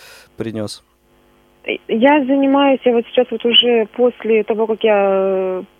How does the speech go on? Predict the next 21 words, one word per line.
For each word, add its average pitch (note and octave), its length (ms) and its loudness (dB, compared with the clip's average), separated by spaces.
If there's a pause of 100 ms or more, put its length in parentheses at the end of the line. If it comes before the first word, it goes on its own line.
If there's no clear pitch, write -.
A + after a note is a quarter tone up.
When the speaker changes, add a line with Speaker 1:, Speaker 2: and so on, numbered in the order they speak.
Speaker 2:
э, F3+ 540 -8 (240)
участвовала G#3 600 -4
на G#3 120 -8
конкурсе D4 440 -6
"Вкус - 200 -10
Востока G3 320 -6
на F#3 120 -6
кончиках G3+ 580 -8
пальцев", G3 320 -6
я G#3+ 180 -2
Speaker 1:
Мгм. G#3+ 140 -8
Speaker 2:
сейчас G#3+ 200 -10
уже G#3 240 -10 (140)
провожу A3+ 320 0
мастер-классы. A#3 720 -2 (460)
У A3+ 60 -2
нас A3 180 2
группы C#4+ 420 0
собраны A3 580 0 (320)
для G3+ 400 0 (120)
людей, A#3+ 400 2